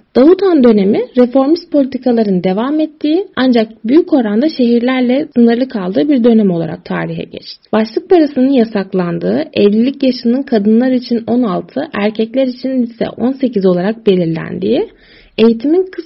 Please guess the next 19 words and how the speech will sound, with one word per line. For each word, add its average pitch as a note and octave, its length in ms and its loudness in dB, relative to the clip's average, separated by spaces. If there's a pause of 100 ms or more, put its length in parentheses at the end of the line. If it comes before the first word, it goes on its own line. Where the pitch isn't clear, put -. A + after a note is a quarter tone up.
çocukları C4+ 480 2
ve B3+ 40 0
erkek A3 440 -4
çocukları A#3+ 400 0
için A#3+ 240 -2
zorunlu G3+ 440 0
hale A3+ 240 0
getirildiği F3 640 -4
yasal A3 440 -4
düzenlemeler G3 720 -2
şehirlerde G3+ 520 -2
uygulanabildi. G3+ 680 0
Yirmi A3+ 240 4
yedi C4+ 180 2
Nisan D#4+ 460 4
bin B3 140 2
dokuz C4 260 2
yüz A#3+ 80 0
yetmiş A3+ 280 0